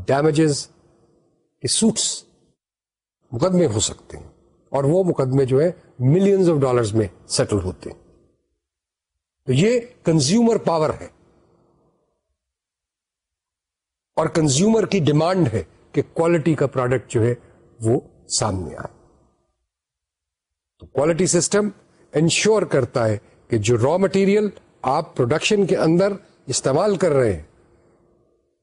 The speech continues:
وہ صحیح ہے یا نہیں ہے،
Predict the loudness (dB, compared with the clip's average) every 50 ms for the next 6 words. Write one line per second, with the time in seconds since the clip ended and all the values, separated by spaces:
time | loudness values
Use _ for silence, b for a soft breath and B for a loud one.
0 | -6 -2 -2 0 -2 -2 -6 -12 _ _ _ _ _ _ -16 -8 -4 -2 0 2
1 | 2 2 2 2 2 0 0 -2 -8 _ _ -4 -2 0 0 2 2 2 0 0
2 | -2 -6 -12